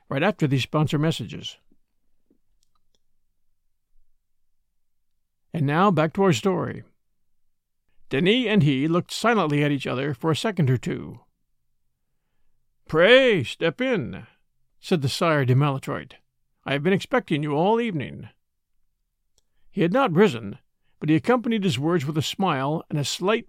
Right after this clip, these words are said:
but courteous inclination of the head. Partly from the smile, partly from the strange musical murmur with which the sire prefaced his observation,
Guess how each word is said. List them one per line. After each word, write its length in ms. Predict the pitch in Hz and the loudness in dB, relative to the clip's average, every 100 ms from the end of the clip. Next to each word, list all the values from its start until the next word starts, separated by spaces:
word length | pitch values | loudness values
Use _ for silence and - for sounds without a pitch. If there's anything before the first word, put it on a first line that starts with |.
| - | -12
but 180 | 147 | -12
courteous 400 | - 269 240 233 - | -6 -4 -2 -4 -6
inclination 500 | 240 214 220 180 123 | -8 -6 -2 0 2
of 120 | 151 | 0
the 80 | 131 | 2
head. 420 | 127 196 104 71 - _ - - - - - - - - _ | 0 0 -4 -10 -20 _ -20 -20 -20 -20 -20 -20 -20 -20 _
Partly 320 | - 196 220 | 0 2 2
from 180 | 147 156 | 2 2
the 60 | 131 | 0
smile, 560 | - 175 190 220 208 _ _ _ - | 0 0 0 0 -4 _ _ _ -4
partly 280 | 208 233 | 0 0
from 160 | 226 208 | 0 0
the 60 | 160 | 0
strange 520 | - 190 233 233 - | 0 -2 0 -2 -2
musical 400 | 175 240 226 185 | -2 -2 -2 0
murmur 500 | 147 190 202 95 127 160 | 2 2 0 -4 -10 -2
with 160 | 226 | -2
which 260 | 190 165 - | 0 -2 -2
the 100 | - | -6
sire 320 | - 214 196 | -2 0 0
prefaced 440 | - 233 - 139 - | 0 -2 -2 -6 -2
his 160 | 139 | 2
observation, 720 | 170 - 139 175 180 - 95 | 2 0 -6 -4 -4 -4 -12